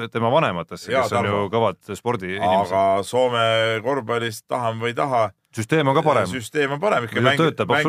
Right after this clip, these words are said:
Speaker 1: absoluutselt.
Speaker 2: nagu tuleb, äh, välja sealt, midagi ei ole parata.
Speaker 1: Ja me ei räägi ju Markkanenist ainult.
Speaker 2: Jah, me räägime ju tavaliselt, noh,
Speaker 1: No
Speaker 2: neid
Speaker 1: Euroliigatki
Speaker 2: Jah,
Speaker 1: vaatame,
Speaker 2: jah.
Speaker 1: noh. Kobonen, Salin.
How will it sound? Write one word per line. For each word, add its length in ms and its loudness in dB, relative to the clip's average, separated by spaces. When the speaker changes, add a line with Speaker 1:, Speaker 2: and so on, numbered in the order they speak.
Speaker 1:
absoluutselt. 160 0
Speaker 2:
nagu 180 0
tuleb, 320 0
äh, 180 0
välja 260 -2
sealt, 160 -8
midagi 240 -2
ei 60 -4
ole 100 -10
parata. 260 -6
Speaker 1:
Ja 60 -6
me 140 2
ei 80 6
räägi 180 0
ju 80 2
Markkanenist 560 -2
ainult. 240 -6
Speaker 2:
Jah, 100 -2
me 160 0
räägime 300 0
ju 80 -4
tavaliselt, 500 -4
noh, 200 -10
Speaker 1:
No 180 2
Speaker 2:
neid 100 2
Speaker 1:
Euroliigatki 540 0
Speaker 2:
Jah, 80 -2
Speaker 1:
vaatame, 320 -8
Speaker 2:
jah. 140 -14
Speaker 1:
noh. 60 -20
Kobonen, 480 -2
Salin. 540 -6